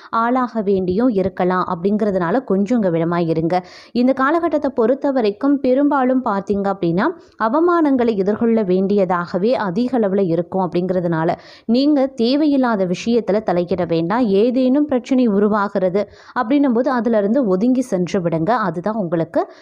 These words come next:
ரொம்ப, ரொம்ப நல்லது அப்படின்னு சொல்லலாம். அதே மாதிரி நீங்க உண்டு,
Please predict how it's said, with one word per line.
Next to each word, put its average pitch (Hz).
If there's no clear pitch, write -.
ரொம்ப, 233
ரொம்ப 202
நல்லது 180
அப்படின்னு 165
சொல்லலாம். 185
அதே 226
மாதிரி 226
நீங்க 294
உண்டு, 214